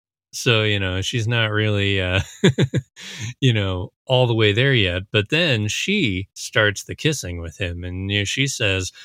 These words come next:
"I want more than your kisses." And, you know, he says, "For instance?" And, uh, she says, "I want." But then this is when the mayor interrupts, first of all, and saying, you know, "Is this thing on?"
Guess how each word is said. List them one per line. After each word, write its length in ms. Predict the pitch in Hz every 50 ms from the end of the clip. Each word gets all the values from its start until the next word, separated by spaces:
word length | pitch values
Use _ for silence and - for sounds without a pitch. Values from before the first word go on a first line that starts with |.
| - - -
"I 140 | 120 120 123
want 280 | 131 135 127 123 120
more 280 | 117 113 120 123 120 117
than 200 | 110 113 107 101
your 140 | 95 87 85
kisses." 580 | - - - 135 - - 90 87 85 87 87
And, 160 | 87 85 87 90
you 80 | 92 90
know, 40 |
he 140 | 85 101 131
says, 240 | 123 - 98 85 -
"For 200 | - - 90 82
instance?" 640 | 87 120 131 - - 202 202 202 185 - - - - -
And, 320 | 110 101 98 98 98 95
uh, 220 | 95 92 92 95 - - - - - - _ _
she 220 | - - 131 117
says, 300 | - - 120 107 98 104 -
"I 120 | 104 98 95
want." 560 | 95 107 127 135 117 92 87 90 95 - _ _ _ _ _ _ _ _ _ _
But 160 | 139 127 -
then 240 | - 131 120 113 113
this 240 | 113 113 110 - -
is 180 | 117 101 95
when 200 | 104 107 104 101
the 60 | 98 95
mayor 460 | 98 104 107 107 104 98 92 90 90
interrupts, 440 | 92 90 90 87 87 85 85 - -
first 400 | - - 110 101 98 - - -
of 100 | 95 87
all, 240 | 87 85 85 87 92
and 100 | 95 95
saying, 280 | - 107 101 95 95
you 80 | 92 92
know, 140 | 90 90 90
"Is 160 | 90 90 90
this 180 | 104 101 98 -
thing 240 | - 104 95 90 92
on?" 380 | 95 95 90 82 80 82 85